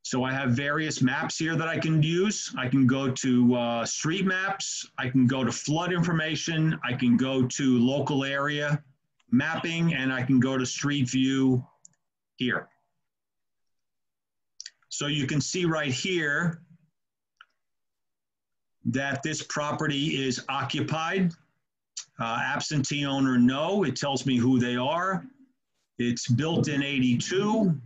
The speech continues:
There's the square footage. Uh, it's a two-story structure. There's the lot size. It's, uh, single-family zoning, block and lot, dimensions.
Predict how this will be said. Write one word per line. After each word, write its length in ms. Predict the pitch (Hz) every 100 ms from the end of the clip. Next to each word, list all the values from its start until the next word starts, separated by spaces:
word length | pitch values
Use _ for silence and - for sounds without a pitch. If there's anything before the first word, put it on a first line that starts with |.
| -
There's 300 | 139 143 135
the 80 | 127
square 380 | - 135 131
footage. 720 | 135 180 196 202 175 - - - _ _ _ _ _ _ _ _ - -
Uh, 600 | 123 120 120 117 113 113 113
it's 120 | 127
a 60 |
two-story 640 | 123 185 165 - 156 139 123
structure. 680 | - 185 190 - 202 196 180
There's 280 | 147 139
the 100 | 131
lot 360 | 120 135 175 -
size. 920 | - 180 175 175 175 170 - - - _ _ _ _ _ _ _ _ 123
It's, 320 | 117 - 123
uh, 220 | 120 117
single-family 1040 | - - 180 185 170 - 170 170 160 156
zoning, 680 | 123 156 180 202 214 220 208 _ _ _ _ _ _ _ -
block 380 | 135 151 147 151
and 100 | 135
lot, 460 | 156 185 185 175 - 123
dimensions. 1040 | 135 147 170 165 170 165 165 165 - -